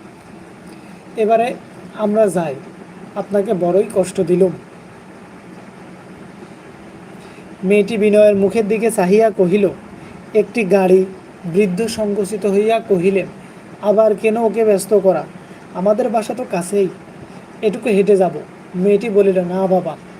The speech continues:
সে হতে পারে না।" বৃদ্ধ উহার উপর কোনো কথা কহিলেন না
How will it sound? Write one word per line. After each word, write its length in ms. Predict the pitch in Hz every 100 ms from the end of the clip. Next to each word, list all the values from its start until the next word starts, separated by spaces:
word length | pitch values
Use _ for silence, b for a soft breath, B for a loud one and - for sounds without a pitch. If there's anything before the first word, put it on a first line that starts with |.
| - -
সে 260 | - 226 202
হতে 300 | 185 185 180
পারে 220 | 175 170
না।" 140 | 165 - - - - 170
বৃদ্ধ 400 | 202 202 190 - 294
উহার 280 | 190 220 226
উপর 200 | 208 226 202
কোনো 180 | 214 208
কথা 280 | 208 202 214 214
কহিলেন 360 | 190 208 214
না 160 | 185